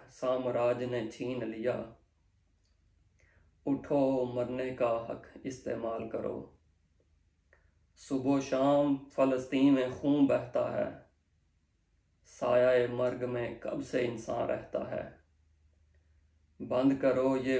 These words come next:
बावर्दी गुंडागर्दी, बात ये अब तो एक ज़माना कहता है।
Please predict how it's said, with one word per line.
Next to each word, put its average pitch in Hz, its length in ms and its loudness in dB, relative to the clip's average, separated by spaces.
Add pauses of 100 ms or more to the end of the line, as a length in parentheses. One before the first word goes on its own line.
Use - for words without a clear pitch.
बावर्दी 123 800 0
गुंडागर्दी, 120 840 0 (1400)
बात 127 540 6
ये 127 160 0
अब 123 340 0
तो 120 260 0
एक 127 320 -2
ज़माना 120 580 0
कहता 120 480 -4
है। - 160 -6